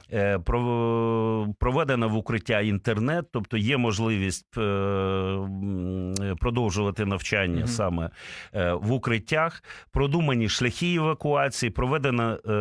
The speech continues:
Speaker 1: навчання для всіх учасників освітнього процесу щодо дій під час сигналу повітряної тривоги, ну і, відповідно, підготовлені накази щодо початку навчального року, е,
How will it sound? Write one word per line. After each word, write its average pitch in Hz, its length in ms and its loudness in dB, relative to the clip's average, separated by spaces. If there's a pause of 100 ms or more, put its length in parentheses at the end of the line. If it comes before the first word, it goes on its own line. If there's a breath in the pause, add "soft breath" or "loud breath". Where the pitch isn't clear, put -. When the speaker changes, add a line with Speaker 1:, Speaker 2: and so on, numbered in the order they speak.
(360)
Speaker 1:
навчання 120 680 2
для 107 160 0
всіх - 280 -4
учасників 110 540 -2
освітнього 101 460 -4
процесу 143 680 -4 (280 loud breath)
щодо 120 760 2
дій 123 480 -2
під 101 180 -4
час 107 320 0
сигналу 104 540 0
повітряної 123 640 -2
тривоги, 113 600 -2 (220 loud breath)
ну 240 120 0
і, 233 40 0
відповідно, 135 540 0
підготовлені 110 640 0
накази 127 460 0
щодо 98 300 -2
початку 104 460 -2
навчального 90 560 -2
року, 131 420 -4 (360 loud breath)
е, 104 100 0